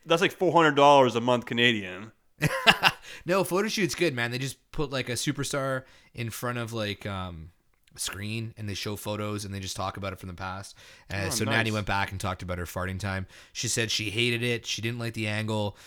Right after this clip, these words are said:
Speaker 2: She likes to forget about it and not really talk about it.
Speaker 1: Ah, well, she talked about it this week on social media when Dane was talking about not having chances, and, uh,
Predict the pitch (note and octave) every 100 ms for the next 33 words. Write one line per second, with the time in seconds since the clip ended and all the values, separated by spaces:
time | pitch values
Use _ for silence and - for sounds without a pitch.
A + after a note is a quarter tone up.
0 | - - G2+ G2 - F#2+ F2 G2 G2 F#2+
1 | F#2+ F#2 F2+ F2 E2 D#2+ - F2 E2+ D#2+
2 | - - - - - - - - - C3+
3 | D3+ D3+ A#2+ C3 D#3 D#3+ C#3 A#2 C3 A#2
4 | A#2+ B2+ A2 G#2 A#2 - A2 A2+ A2+ G#2
5 | G2+ G#2+ G#2+ G2+ G#2+ G2 A2 G2+ G2+ G2+
6 | G2+ G2+ G2+ G2 G2+ G2+ - G2 G2 G2
7 | G2 F#2+ F#2+